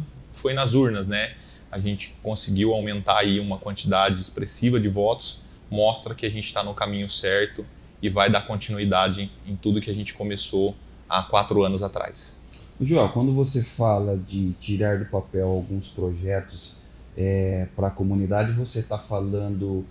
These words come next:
Speaker 2: de projetos relacionados à área que é seu colégio eleitoral, a, a Zona Leste, mais precisamente o Jardim Europa?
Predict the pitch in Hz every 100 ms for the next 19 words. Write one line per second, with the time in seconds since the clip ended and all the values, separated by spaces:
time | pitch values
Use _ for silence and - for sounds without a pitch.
0 | - - - 92 - 98 95 101 - 110
1 | 98 98 - 95 101 95 98 101 98 101
2 | 98 - 95 - 90 - - 98 95 95
3 | 92 95 85 82 85 82 101 101 92 90
4 | 90 92 90 90 92 101 104 - 87 98
5 | - 87 85 87 90 85 85 82 90 117
6 | 117